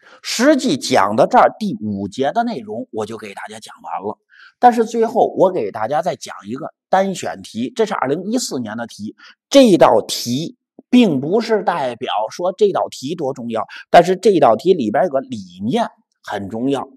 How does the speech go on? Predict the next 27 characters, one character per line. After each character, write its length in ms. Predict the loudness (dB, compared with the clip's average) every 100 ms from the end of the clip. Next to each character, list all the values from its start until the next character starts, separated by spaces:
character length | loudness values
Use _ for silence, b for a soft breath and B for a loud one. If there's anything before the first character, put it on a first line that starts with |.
| _
我 140 | -4
们 140 | -2 -4
看 220 | -6 -8
一 40 |
下。 120 | -10 -18 _ _ _ b b b b b
他 120 | 6 8
说 80 |
二 300 | 8 8 8
零 200 | 8 8
某 220 | 8 6 4
三 360 | 6 6 6
年， 260 | 4 0 -2
甲 400 | 0 4 4 2
公 360 | 0 -2 0
司 300 | -2 0 2
实 420 | 2 0 4 6 6
现 460 | 4 6 6 4
利 160 | 0 0
润 240 | 2 0
总 340 | -2 -6 -4 -4
额 220 | 0 0
是 120 | 2
二 180 | 2 2
百 160 | 0 -10
一 220 | -10 -12
十 140 | -12
万。 120 | -12